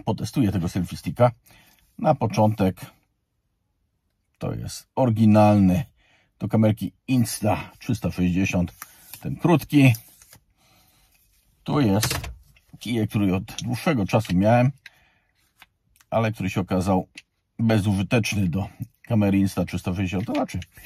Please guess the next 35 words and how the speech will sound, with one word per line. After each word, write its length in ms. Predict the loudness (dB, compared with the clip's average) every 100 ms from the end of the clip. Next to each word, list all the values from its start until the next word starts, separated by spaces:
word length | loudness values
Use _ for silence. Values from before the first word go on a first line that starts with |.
| -8 2
bezużyteczny. 720 | 6 6 6 2 0 -2 -6 _ _ -8
Problem 380 | -2 2 6 6
jest, 200 | 4 2
że 240 | 0 0
ta 140 | 0 -2
górna 320 | 0 0 0
część 280 | 0 0 -2
jest 140 | -6
taka 260 | -6 -8 -10 _ -20 _ _ _ _
pękata, 560 | 0 4 4 6 4 4 -2 -18 -16 -12 -10 -6
no 80 | -2
i 20 |
w 60 | 0
związku 380 | 0 0 -2 -2
z 40 |
tym 200 | 0 0 -2 _ -2
kamerka, 440 | 2 4 4 2
jak 160 | 0 0
robi 220 | -2 -2
ten 160 | -2 -2
obraz 300 | -2 -2 -2
cały, 300 | 0 0 -2 _ -20 -20 _
skleja 500 | -14 -2 4 6 6
do 120 | 4
kupy, 380 | 2 2 2 0 -4 -18 -12
no 140 | -10 -8
to 140 | -10
w 60 | -6
tym 260 | -2 -2 -6 _ _ _ -20 _ _ -6 0
miejscu 500 | 2 2 2 -2 -2 _ _ -6
wychodzi 300 | -2 0 -2
taka 200 | -4 0
czarna, 320 | 4 4 2
właściwie 540 | -2 -2 -2 -2 -2 -2
taka 280 | -4 -8